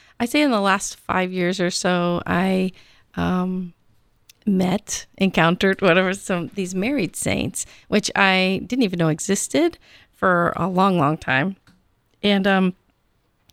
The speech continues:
I really, I, I feel drawn to them because so much happens <laughs> in the marriage, marriage relationship, you know, like, um,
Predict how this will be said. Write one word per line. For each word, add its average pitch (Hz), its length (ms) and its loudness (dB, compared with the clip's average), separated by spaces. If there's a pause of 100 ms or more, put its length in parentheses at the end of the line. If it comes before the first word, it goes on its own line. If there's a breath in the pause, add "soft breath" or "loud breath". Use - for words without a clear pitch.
(640 soft breath)
I 185 680 0 (840)
really, 247 420 2
I, - 160 2
I 202 100 2
feel 254 260 0
drawn 208 300 2
to 240 100 -6
them 226 300 2
because 185 720 0 (420)
so - 440 2
much 214 360 2
happens 220 580 -2
<laughs> - 40 -6
in - 480 2
the 233 60 4
marriage, 220 580 2 (480 loud breath)
marriage 226 320 2
relationship, 208 720 2
you 202 80 2
know, 190 180 4
like, 180 300 0 (440 loud breath)
um, 170 440 0